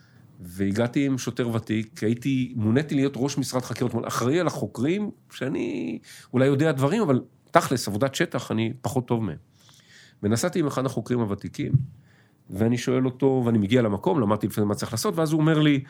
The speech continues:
אה, מדווח על האירוע, אירוע מבט, מבט, מוות בלתי טבעי. עכשיו, מי שנפטר באותו יום היה בן אדם שלפי כל קנה מידה זה מוות טבעי,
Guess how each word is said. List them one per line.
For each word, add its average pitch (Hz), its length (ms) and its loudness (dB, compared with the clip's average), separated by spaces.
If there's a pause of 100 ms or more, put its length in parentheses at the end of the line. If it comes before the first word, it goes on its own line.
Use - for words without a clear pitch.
(540)
אה, 127 840 0
מדווח 135 400 0
על 175 80 -2
האירוע, 196 360 -2
אירוע 147 500 -2 (120)
מבט, 117 540 0
מבט, 156 540 -4
מוות 123 340 0
בלתי 104 340 -2
טבעי. 85 300 -8 (840)
עכשיו, 107 340 -6 (720)
מי 120 200 -2
שנפטר 135 760 -2 (540)
באותו 101 360 -2
יום 107 280 0
היה 110 400 -6
בן 92 120 -6
אדם 127 460 -4 (100)
שלפי 95 420 -8
כל 123 220 -2
קנה 113 140 -2
מידה 120 400 -2
זה 98 140 -4
מוות 104 260 -2
טבעי, 98 320 -4